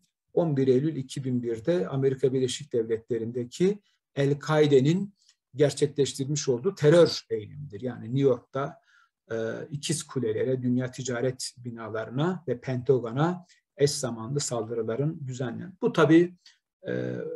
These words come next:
Amerika'nın dış politikasının, e, değişmesinde de önemli rolü, e, oldu ve George Bush, yani oğul, e, diyoruz biz buna kısaca, oğul, e, George, e, W Bush, e, yönetimi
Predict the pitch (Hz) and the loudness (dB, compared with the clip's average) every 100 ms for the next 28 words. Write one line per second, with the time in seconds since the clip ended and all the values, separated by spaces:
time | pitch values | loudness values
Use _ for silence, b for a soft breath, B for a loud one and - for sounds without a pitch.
0 | 156 - _ _ 143 151 151 147 143 147 | -10 -14 _ _ 4 6 4 2 0 -2
1 | 143 147 - 123 - - 123 139 135 127 | -2 -2 0 0 -2 -10 -8 -6 -6 -6
2 | 123 113 113 131 127 - 123 - 127 127 | -2 -2 0 2 2 0 -4 -6 0 2
3 | 123 110 104 _ _ _ - 127 123 120 | 4 2 -2 _ _ _ 0 2 2 2
4 | 127 123 123 127 131 110 - 110 113 - | 0 2 2 4 2 0 -8 -14 -10 -4
5 | 123 135 170 151 120 143 135 - 131 120 | -4 -2 2 4 6 4 4 -2 -8 -8
6 | - 127 123 143 143 160 139 - _ _ | -8 -10 0 6 10 10 8 2 _ _
7 | _ _ - - - 117 117 107 107 110 | _ _ -12 -10 -8 -2 0 0 -2 -10
8 | 113 113 - - 120 113 165 - 139 143 | -10 -10 -10 -4 -2 4 4 6 6 6
9 | 180 - _ _ _ _ - 120 120 139 | 0 -6 _ _ _ _ -4 -4 0 0
10 | 131 - - - - _ 110 110 127 139 | 0 -4 -8 -8 -12 _ -8 -4 2 4
11 | 127 123 117 110 135 190 - - _ b | 4 0 0 0 -2 -2 -4 -10 _ b
12 | b b _ - 120 117 117 131 147 131 | b b _ -10 -8 -6 -4 2 4 2
13 | 127 131 131 180 208 | 0 0 0 0 -2